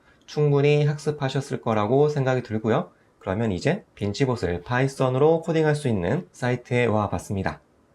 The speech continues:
여러분들을 위해서 화면을 조금 더, 화면을 살짝만 키워보도록 하고요. 오늘은 어떤 코딩을 해볼 거냐면, 빈치봇 앞면에는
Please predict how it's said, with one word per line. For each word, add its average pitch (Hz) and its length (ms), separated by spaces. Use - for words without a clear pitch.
여러분들을 104 520
위해서 107 340
화면을 135 400
조금 131 300
더, 117 440
화면을 110 340
살짝만 117 800
키워보도록 107 560
하고요. 120 500
오늘은 131 300
어떤 156 380
코딩을 156 360
해볼 160 200
거냐면, 117 540
빈치봇 147 680
앞면에는 113 840